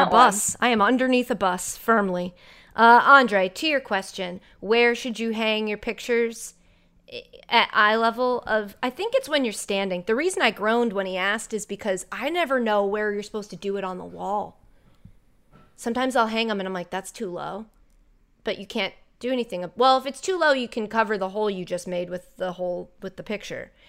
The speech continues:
Speaker 2: But if it's too high, you're screwed.
Speaker 1: <laughs> Now
Speaker 2: So I
Speaker 1: you're
Speaker 2: think
Speaker 1: screwed.
Speaker 2: there's your answer for the bathroom. Start, always start lower as long as the picture will cover it.
Speaker 1: I think that also just applies to life, though. Like, lower the bar a little bit. That way,
Speaker 2: Mm-hmm.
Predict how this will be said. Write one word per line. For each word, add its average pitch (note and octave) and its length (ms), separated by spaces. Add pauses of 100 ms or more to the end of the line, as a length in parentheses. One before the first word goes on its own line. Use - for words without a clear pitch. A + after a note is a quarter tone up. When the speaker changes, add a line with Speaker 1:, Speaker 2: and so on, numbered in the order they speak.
(140)
Speaker 2:
But A3 140
if A3 140
it's A3 160
too C#4 200
high, A3+ 420
you're C#3+ 160
screwed. A3 500 (140)
Speaker 1:
<laughs> - 100
Now G#3+ 420
Speaker 2:
So A#3+ 80
I A#3 40
Speaker 1:
you're A#3+ 80
Speaker 2:
think D#4+ 180
Speaker 1:
screwed. C4 80
Speaker 2:
there's D#4 240
your B3 140
answer B3 340
for G3 120
the F3+ 100
bathroom. F3 540
Start, - 440
always C#4+ 420
start C4 580 (840)
lower G3 760 (640)
as F#3+ 120
long G#3 300
as G3 120
the G3 80
picture G3+ 680
will F#3 120
cover F3 360
it. F#2+ 140 (720)
Speaker 1:
I C4+ 80
think D4 200
that E4+ 140
also C4 400
just A3 420
applies G#3 380
to A3 100
life, A3 260
though. F3 160
Like, F#3+ 120
lower G3+ 300
the E4+ 80
bar A3 260
a F#3+ 40
little E3+ 200
bit. E3+ 380
That F3+ 220
way, G3 280
Speaker 2:
Mm-hmm. B3+ 320